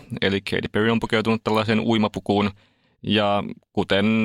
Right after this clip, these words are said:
todella usein naisjulkisten kanssa on katse kiinnittynyt sinne vatsan seudulle, koska niitä nyt aina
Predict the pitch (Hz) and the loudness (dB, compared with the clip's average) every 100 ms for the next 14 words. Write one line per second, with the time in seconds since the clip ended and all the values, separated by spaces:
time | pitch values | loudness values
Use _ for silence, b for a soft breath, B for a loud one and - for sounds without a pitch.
0 | 110 107 - 104 101 98 101 95 92 92 | 0 -2 0 2 2 0 0 0 2 2
1 | 90 87 90 104 101 98 - 87 98 98 | 0 0 0 -2 -4 -4 -2 -2 0 -2
2 | 92 - 80 85 98 _ - - - - | -2 -2 -2 -2 -4 _ -8 -6 -6 -4
3 | 123 117 - 117 117 113 117 87 87 - | 0 0 0 -2 -2 -2 -2 -2 -4 -2
4 | 110 117 107 107 107 107 107 - - 98 | -2 0 0 2 0 0 -2 -4 -6 -6
5 | - - - 101 113 113 104 95 90 | -6 -4 -2 -2 -2 0 0 0 -2